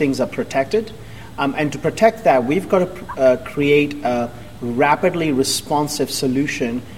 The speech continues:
where if something goes wrong in space, we can very quickly react to it in a cost-effective, distributed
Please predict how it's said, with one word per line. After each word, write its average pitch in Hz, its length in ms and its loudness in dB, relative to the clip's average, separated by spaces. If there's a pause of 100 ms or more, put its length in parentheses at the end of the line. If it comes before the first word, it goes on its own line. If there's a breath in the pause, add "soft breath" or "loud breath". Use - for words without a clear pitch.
(120 loud breath)
where 135 120 4
if - 120 0
something 202 340 2
goes 196 240 6
wrong 165 240 6
in 165 80 -2
space, 147 480 2 (320 loud breath)
we 139 80 0
can 135 160 0
very 147 180 2 (140)
quickly 180 320 0
react 147 460 4
to 135 100 4
it 127 260 2 (360 loud breath)
in 131 100 0
a 120 100 -6 (120)
cost-effective, 160 920 2
distributed 139 720 -2